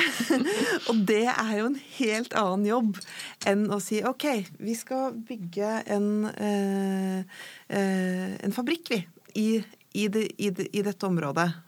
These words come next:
La oss si igjen da, et, ikke sant, et ok-, okkupert område.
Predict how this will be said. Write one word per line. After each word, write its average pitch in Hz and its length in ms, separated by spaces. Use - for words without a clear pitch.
La 214 60
oss 214 160
si 220 80
igjen 220 260
da, 226 160
et, 185 140
ikke 202 160
sant, 190 180
et - 140
ok-, - 220
okkupert 180 460
område. 170 400